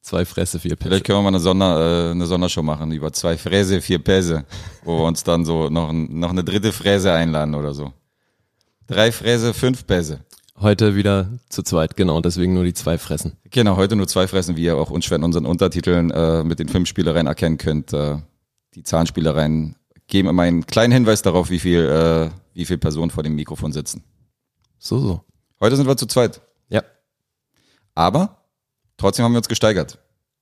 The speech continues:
Speaker 1: Haben wir?
Speaker 2: Ist dir das aufgefallen in der Statistik?
Speaker 1: N-, nee.
Speaker 2: Wir haben in der ersten offiziellen Kinoepisode nur über einen einzigen Film geredet, Stan und Olli. In der zweiten Kinoepisode letzte Woche haben wir über zwei Kinofilme geredet.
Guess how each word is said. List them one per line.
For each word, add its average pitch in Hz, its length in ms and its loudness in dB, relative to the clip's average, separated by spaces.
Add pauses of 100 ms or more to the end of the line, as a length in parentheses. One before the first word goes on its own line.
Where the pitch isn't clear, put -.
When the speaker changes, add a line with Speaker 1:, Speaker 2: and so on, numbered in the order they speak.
(200)
Speaker 1:
Haben 95 260 2
wir? 143 160 4 (160)
Speaker 2:
Ist - 140 -4
dir 113 60 2
das 104 100 0
aufgefallen 107 380 0
in 85 60 2
der 80 80 0
Statistik? - 580 -6 (560)
Speaker 1:
N-, - 600 -6
nee. - 420 -4 (140)
Speaker 2:
Wir 90 100 2
haben 104 80 4
in 117 60 6
der 110 100 4
ersten 110 260 2
offiziellen 110 460 0
Kinoepisode 90 580 0
nur 98 120 4
über 98 100 4
einen 90 120 2
einzigen 98 240 -2
Film 98 200 0
geredet, 78 300 -2
Stan 95 220 2
und 90 120 0
Olli. 87 300 0 (180)
In 87 80 -12
der 85 100 -2
zweiten 117 300 0
Kinoepisode 78 560 0
letzte 87 300 0
Woche 80 160 0
haben 85 80 0
wir 87 80 0
über 85 160 0
zwei 117 200 0
Kinofilme 76 400 -2
geredet. 78 380 -2